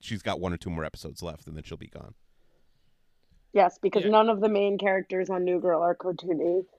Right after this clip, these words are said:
Speaker 1: No. So Jess, every
Speaker 2: <laughs>
Speaker 1: episode is, gets clowned on. But I, to me, th-, like, she was, like, seen as this tough person, and now she's, like,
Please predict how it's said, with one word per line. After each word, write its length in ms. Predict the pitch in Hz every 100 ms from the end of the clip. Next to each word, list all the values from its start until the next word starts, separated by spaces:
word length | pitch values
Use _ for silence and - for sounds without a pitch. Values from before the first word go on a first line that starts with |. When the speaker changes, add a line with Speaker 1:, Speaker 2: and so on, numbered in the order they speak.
| _
Speaker 1:
No. 440 | 160 190 165 98 95
So 200 | - 214
Jess, 360 | - 185 233
every 260 | - 151 156
Speaker 2:
<laughs> 80 | 190
Speaker 1:
episode 560 | 151 143 113 95 92 - -
is, 220 | 117 95 - 110
gets 260 | 113 101 -
clowned 360 | 117 95 85
on. 220 | 82 82 -
But 360 | 151 170 123 107 _ _ _ _ _ _ _ _ 120
I, 100 | 135 -
to 140 | - 139
me, 460 | 151 165 170 165 -
th-, 160 | 123 -
like, 340 | 123 117 - -
she 200 | - 165
was, 180 | 156 139
like, 180 | 127
seen 220 | - 160 147
as 120 | 123
this 160 | 120
tough 260 | - 147 -
person, 380 | 120 110 - 104
and 100 | 107
now 240 | 113 113
she's, 280 | 104 110 98
like, 320 | 95 92 -